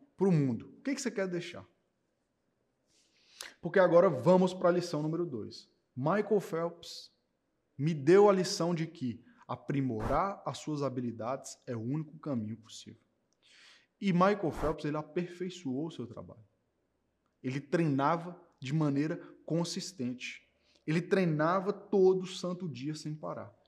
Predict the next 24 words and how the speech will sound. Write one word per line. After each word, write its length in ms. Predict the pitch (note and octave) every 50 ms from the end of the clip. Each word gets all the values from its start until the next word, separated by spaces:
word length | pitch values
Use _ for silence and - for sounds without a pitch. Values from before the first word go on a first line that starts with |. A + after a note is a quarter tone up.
| _ -
Ele 140 | C#3+ D#3 D#3+
levava 400 | D#3 D3 B2+ A2 C3 C#3+ C3+ C3+
o 60 | C3
corpo 440 | - - D3+ F#3 F3 F3 - C3 A#2
dele 480 | A2 B2+ D3+ F3 E3+ D3 B2 - - -
ao 160 | - C3 C3+
limite. 680 | C#3+ D#3 E3 D#3 C#3 C3+ D3+ D#3 D#3 - - - - - - _ _ _ _ _
E 80 | - C#3+
ele 100 | E3+ E3
fez 220 | - F3+ D#3+ C3+
isso 160 | C#3+ D#3 D3
durante 480 | C#3+ C#3 C3+ C#3+ D#3 D3+ - - - _ _
anos, 600 | B2+ C3 C#3+ D3 B2+ G#2+ F#2+ F#2 - - - _ _ _ _
durante 400 | - A#2 A#2 A#2+ C3 C3 C3 -
décadas. 680 | C#3+ A#2 A2 A2+ A2 A2 - G#2 G2 G2 F#2+ - - - _ _ _ _ _ _ _ _ G#2 -
E 60 | D#3
eu 160 | D#3+ D#3+ D#3+
acho 200 | E3+ G3 F#3+ -
que 80 | - -
uma 80 | G3 F#3
das 140 | F3+ E3+
lições 420 | E3 E3+ D#3+ D#3 - E3+ E3 D#3+ C#3
mais 320 | C3+ D#3 F3+ G#3+ A#3+ G#3
difíceis 1040 | F3+ G#3 A#3 G#3+ - - - - F3+ G3 G3 - - G#3+ G#3 F#3+ - - - -